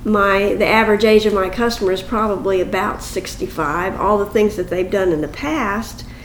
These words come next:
they don't have as much enthusiasm or interest for because they've done it. And they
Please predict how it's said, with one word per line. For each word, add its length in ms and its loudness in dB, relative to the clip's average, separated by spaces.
they 480 2
don't 300 0
have 240 -2
as 140 -4
much 260 -2
enthusiasm 960 -2
or 200 -2
interest 500 -2
for 540 -4
because 400 -4
they've 200 0
done 240 0
it. 260 -10
And 240 -2
they 400 2